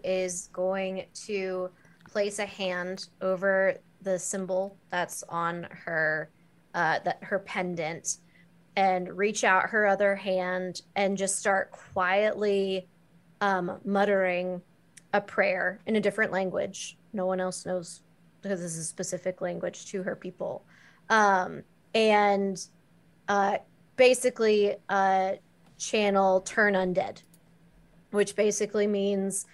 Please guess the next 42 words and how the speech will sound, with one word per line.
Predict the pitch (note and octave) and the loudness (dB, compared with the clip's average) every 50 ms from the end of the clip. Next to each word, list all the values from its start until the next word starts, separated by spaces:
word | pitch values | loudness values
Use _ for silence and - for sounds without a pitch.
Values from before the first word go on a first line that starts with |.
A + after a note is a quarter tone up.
| - - - - _ _ - | -20 -20 -20 -20 _ _ 2
uh, | G#3 G#3 G3+ G3+ G3 - - _ _ - | 4 6 6 6 4 4 0 _ _ 2
any | A3 A3+ A3+ A3 A#3 A#3 A#3 A#3 A3+ A3+ A3 | 4 4 4 4 2 0 0 0 0 0 0
undead | - G#3+ G#3+ G#3+ A3 G#3 G#3 G#3 G3+ G3+ G3+ G3 F#3+ | 0 0 0 0 2 2 4 4 4 4 2 2 0
within | G3 G#3 G#3 - G#3 G3+ G3+ | -2 -4 -2 -2 -4 -4 -2
thirty | G3 A#3 A3 A3 A3 A#3 | 2 2 2 2 2 0
feet | A3 - - A3+ G#3+ G#3 F#3 F#3+ - - - - | -6 -6 -6 -4 -2 -2 -4 -4 -10 -14 -8 -4
must | G#3 G3+ G3 - | -2 -2 -2 0
make | - G3 G3 - | -2 -2 -2 -2
a | F#3+ | 0
wisdom | F#3 G3+ G3+ G3 G3+ G3+ F#3+ | 0 2 0 2 2 0 0
saving | F3 - F#3 G3 G3 A3 A#3 B3 | 2 2 2 0 0 0 -4 -4
throw. | - - C4 C4 C#4 D#4 F4+ - _ _ - - - _ - | 0 2 4 4 4 2 0 -4 _ _ -20 -20 -20 _ -6
And | - G#3 | -2 -2
if | G#3 G#3 | 0 4
it | G#3 - - | 4 2 2
fails | - - - A3 A3+ A#3+ B3 A#3+ C4 | 2 -2 2 4 4 4 4 2 0
its | B3+ - - | -2 -2 -4
saving | - - G#3 G3+ G#3 F#3+ G#3 G#3 G#3 G3 | 0 2 2 2 2 2 0 -2 -2 -2
throw, | - G#3 G3+ G3 G3 G3 | 0 4 6 6 6 6
it | F#3+ F3+ F3 | 4 0 -4
is | F3 - | -6 -10
turned | - - - G#3+ G#3 G#3 G3+ G3+ | -8 -4 -2 -2 0 0 -2 -4
for | - G3 G3 | -2 -2 -2
one | F#3 F3+ G3 G#3+ A#3+ B3+ A#3+ | 0 0 2 2 2 2 0
minute | A3 G#3+ A3+ B3 C4 - _ _ _ _ _ _ _ _ _ - | 0 0 0 0 -2 -2 _ _ _ _ _ _ _ _ _ 2
or | G#3 G3+ G3+ | 4 4 4
until | G3 G3 - G3 G3+ | 4 2 2 0 0
it | |
takes | G3 A#3+ A3 G#3+ | 0 -2 -6 -4
damage, | - G#3 G3 G3 G3+ G#3 A#3 A#3+ A#3+ - - - - _ - | 0 0 2 2 2 0 -2 -4 -6 -8 -12 -14 -10 _ -2
and | G3+ G3+ | 0 0
it | G3+ G3+ F#3+ | 0 0 0
must | G#3 G3+ G3 - | 0 0 0 -2
spend | - - A3 A3 A3 | 0 0 2 2 2
its | G#3+ G#3+ - - | 0 -2 -4 -6
turns | - A#3+ A3 G#3+ G#3 G#3 G3+ - | -2 -2 0 0 0 -2 -4 -6
trying | - - G3+ G3 G3 G3+ G3+ | -4 0 0 2 2 0 -2
to | - G#3+ | -4 -4
move | G3+ G3 G3 F#3 F#3 | -4 -2 -2 0 -2
as | - E3 - | -2 -4 -6
far | - - - A3+ A3+ B3 | -6 0 2 4 6 6
away | B3+ B3+ B3 B3 A#3 A3+ A3+ A#3 A#3 | 6 6 4 4 4 4 4 2 0